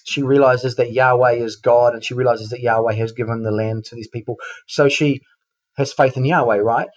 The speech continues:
And the story of Ruth is a situation. It's very interesting. The story of, um, Ruth is, is written during the Judges period, where Israel is off the rails, big time, right? And so these people have left Israel because of all the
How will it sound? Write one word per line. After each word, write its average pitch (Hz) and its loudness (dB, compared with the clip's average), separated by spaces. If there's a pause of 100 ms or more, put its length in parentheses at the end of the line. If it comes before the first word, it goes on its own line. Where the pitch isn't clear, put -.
(220)
And 135 0
the 135 0
story 147 4
of 135 0
Ruth 147 4 (320)
is 131 -16
a - -12
situation. 139 0 (300)
It's - -8
very 151 2
interesting. 156 -2
The 123 -2
story 151 2
of, 131 4
um, 120 2
Ruth 156 2
is, 120 -2
is 113 -2
written 131 0
during 127 0
the 120 -4
Judges 151 0
period, 113 -2
where 120 -2
Israel 120 2
is 113 -4 (180)
off - -20
the 110 -4
rails, 127 -4 (220)
big 131 -4
time, 95 -8
right? 110 -4 (500)
And 123 -4
so - -6
these 127 -4
people 139 -2
have 117 -2
left 156 0
Israel 117 2
because 117 -8
of 110 -6
all 113 -2
the 107 0